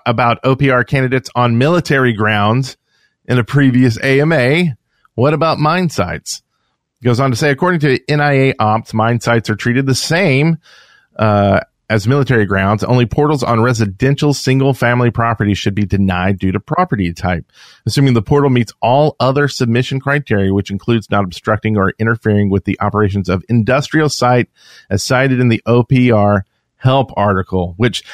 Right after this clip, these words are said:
I think this is great. Uh, so I was definitely absolutely wrong with my, uh,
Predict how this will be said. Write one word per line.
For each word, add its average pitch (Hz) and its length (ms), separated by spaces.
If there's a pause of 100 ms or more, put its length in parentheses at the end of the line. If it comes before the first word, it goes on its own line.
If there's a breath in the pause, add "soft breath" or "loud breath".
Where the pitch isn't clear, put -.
(140 loud breath)
I 156 80
think 165 180
this 147 140
is 135 100
great. 175 540 (100)
Uh, 110 360
so 113 440 (320)
I 147 140
was 185 220
definitely 151 420
absolutely 135 460
wrong 123 480
with 110 240
my, 110 500 (720)
uh, 92 320